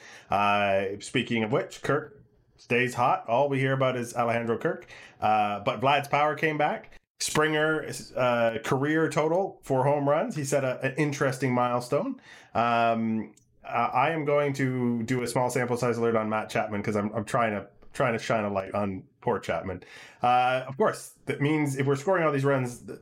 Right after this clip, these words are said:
pitching hasn't gotten any worse. In s-, these victories, Alek Manoah is still awesome. Uh, Ho-, uh, Jose Barrios had a big game.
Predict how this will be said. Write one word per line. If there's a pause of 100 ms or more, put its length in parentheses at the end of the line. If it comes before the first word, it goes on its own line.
(100)
pitching
hasn't
gotten
any
worse. (600)
In
s-,
these
victories,
Alek
Manoah
is
still
awesome. (460)
Uh, (200)
Ho-,
uh,
Jose
Barrios
had
a
big
game.